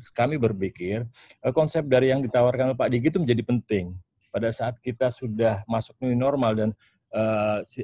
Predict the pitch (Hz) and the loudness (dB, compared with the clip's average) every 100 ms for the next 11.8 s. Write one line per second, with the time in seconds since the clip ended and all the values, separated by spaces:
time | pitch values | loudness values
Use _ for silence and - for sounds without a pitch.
0 | - _ 123 120 113 120 113 - 110 107 | -14 _ 0 0 0 -2 -4 -2 -4 2
1 | 175 185 117 139 - _ _ _ - 123 | 2 2 2 0 -2 _ _ _ 2 2
2 | 127 127 131 170 202 175 160 117 113 127 | 4 4 2 2 0 2 4 4 2 0
3 | 127 120 113 _ - 117 113 113 - 175 | 0 -4 -6 _ -8 -2 -2 -2 -4 -4
4 | 123 123 - - _ 127 127 120 139 175 | 2 4 4 -2 _ 0 0 0 0 0
5 | 107 107 113 90 101 110 113 113 - 107 | 0 -2 -2 -6 -6 -2 0 0 -2 -4
6 | 101 101 113 110 104 107 104 101 104 190 | -2 0 -2 0 -2 -4 -4 -4 -4 0
7 | 196 123 160 - - _ 135 220 185 - | 0 0 -2 -6 -20 _ -2 2 2 2
8 | 139 127 131 127 151 104 101 - _ - | 0 0 0 -2 -2 -4 -4 -8 _ 0
9 | 139 151 160 151 131 135 120 180 151 151 | 2 4 4 4 0 -2 -2 -2 0 -2
10 | 160 160 156 135 131 135 135 139 147 165 | -2 -2 -2 -2 0 0 0 -2 -2 -4
11 | 147 170 139 117 123 127 110 101 | -6 -6 -4 -4 -4 -6 -4 -6